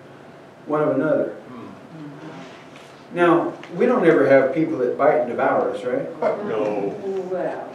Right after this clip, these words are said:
Speaker 2: Most.
Speaker 1: "This I say then, walk in the Spirit," capital S, "walk in the Spirit, and you shall not fulfill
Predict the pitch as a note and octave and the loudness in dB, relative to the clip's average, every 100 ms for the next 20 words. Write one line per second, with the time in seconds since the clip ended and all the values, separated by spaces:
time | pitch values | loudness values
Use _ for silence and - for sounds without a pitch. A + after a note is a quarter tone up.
0 | - C#3 C#3+ - - - - - - - | -16 -8 -6 -6 -8 -14 -20 -20 -20 -16
1 | - A2+ A2+ B2 B2 - - A#2 - - | -14 -12 -14 -14 -18 -20 -18 -18 -16 -16
2 | - - - - - - - - G#3+ B3+ | -18 -18 -18 -20 -20 -20 -20 6 10 10
3 | - - - F#3 F3+ - - G#3 F3+ - | 10 4 8 8 8 6 6 10 10 10
4 | - - A#3 - - - - - - C#3+ | 6 2 2 0 -6 -16 -20 -20 -16 2
5 | D#3 F#3 - - - - F#3+ F3+ D3+ - | 8 10 10 8 4 0 4 6 4 0
6 | - - G3+ E3 E3 - E3 E3 D#3+ C3+ | -4 6 10 12 10 8 6 6 6 4
7 | B2 - - - - - - - - - | 4 2 0 -6 -14 -20 -20 -20 -20 -20
8 | - - - - - - - - D#3 F#3 | -20 -20 -20 -20 -20 -20 -20 2 8 10
9 | G#3 G#3+ G3+ - D#3+ D#3+ E3 E3 F3 G3+ | 10 6 2 2 8 8 10 8 8 6
10 | E3+ E3 F3 F3 D#3+ D#3 D#3+ - C#4 C#4 | 6 8 8 6 6 2 0 -6 -2 4
11 | F3+ G#2+ - - A#3+ | 6 8 8 6 0